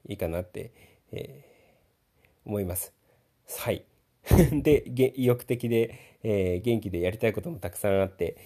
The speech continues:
えー、充実した日々を過ごしてっていただければいいかなって、えー、思います。で、まあ、とりあえず心のこととかで言うと、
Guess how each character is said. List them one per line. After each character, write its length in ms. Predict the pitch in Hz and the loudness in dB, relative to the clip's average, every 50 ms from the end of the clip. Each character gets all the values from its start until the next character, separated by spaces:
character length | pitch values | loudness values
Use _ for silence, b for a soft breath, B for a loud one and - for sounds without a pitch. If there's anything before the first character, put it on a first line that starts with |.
| B B B B - | B B B B -6
え 160 | 101 92 90 | -4 -4 -4
ー、 40 | 87 | -2
充 140 | 107 107 | -4 -6
実 260 | 104 110 107 101 - - | -6 -6 -8 -8 -8 -6
し 40 | |
た 260 | - 98 95 90 - - _ | -2 -2 -2 -2 -2 -6 _
日 140 | - 117 107 | -4 -2 0
々 100 | 98 85 | 0 -2
を 40 | 82 | -4
過 120 | - 104 | -4 -4
ご 80 | 107 104 | -6 -6
し 80 | - | -6
て 80 | - 90 | -8 -8
っ 20 | |
て 80 | - - | -8 -8
い 60 | 85 | -6
た 100 | - 95 | -4 -2
だ 140 | 90 90 90 | -2 -2 -2
け 80 | - 101 | -2 -2
れ 100 | 95 85 | -4 -4
ば 100 | - - | -6 -6
い 80 | 90 98 | -8 -6
い 20 | |
か 120 | 95 90 87 | -4 -4 -2
な 120 | 90 95 | 0 -2
っ 40 | 98 | -2
て、 220 | - - - - b b b b b _ - | -2 -6 -8 -8 b b b b b _ -12
え 180 | - - - - | -10 -10 -10 -10
ー、 20 | |
思 160 | 113 104 101 | -6 -4 -2
い 60 | 95 90 | -2 -2
ま 100 | 90 92 | -4 -4
す。 180 | - - - | -6 -8 -4
で、 140 | 196 254 262 | -2 0 0
ま 140 | 208 180 175 | 2 0 0
あ、 40 | 139 | -2
と 200 | - - 175 180 | -2 -2 -2 0
り 80 | 233 | 0
あ 20 | 269 | 0
え 40 | |
ず 60 | 240 - | -2 -2
心 300 | - 175 - 220 233 247 | -4 -4 -2 0 0 0
の 100 | 254 247 | 0 -2
こ 120 | - 285 | -6 -8
と 100 | - 311 | -8 -8
と 80 | - 262 | -6 -4
か 140 | - 139 | -2 -2
で 100 | 127 127 | 0 0
言 120 | 131 143 151 | -2 -2 -4
う 20 | |
と、 340 | 151 - 185 180 131 b b | -2 0 0 0 0 b b